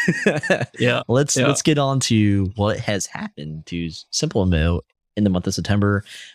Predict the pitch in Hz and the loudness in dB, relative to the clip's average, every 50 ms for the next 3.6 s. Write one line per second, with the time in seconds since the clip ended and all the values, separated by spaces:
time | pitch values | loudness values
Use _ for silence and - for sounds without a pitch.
0 | _ _ - 87 85 85 82 76 _ - - 127 123 - - 117 - - - 117 | _ _ -6 -2 -2 -2 -2 -6 _ -2 -2 0 0 0 0 -2 -2 0 0 2
1 | 117 120 123 127 123 71 69 98 104 101 - 98 85 - - 147 156 143 123 - | 2 2 2 2 2 2 2 2 2 2 0 -2 -8 -6 -2 0 0 0 0 0
2 | 117 107 95 95 87 - 92 82 - 95 90 85 85 62 - - - - 90 87 | 0 0 0 0 -4 -6 -6 -6 -4 -4 -4 -2 -4 -4 -6 -8 -10 -8 -6 -6
3 | 78 67 - - - 101 98 98 101 101 101 101 | -6 -8 -10 -4 0 2 2 4 4 4 2 2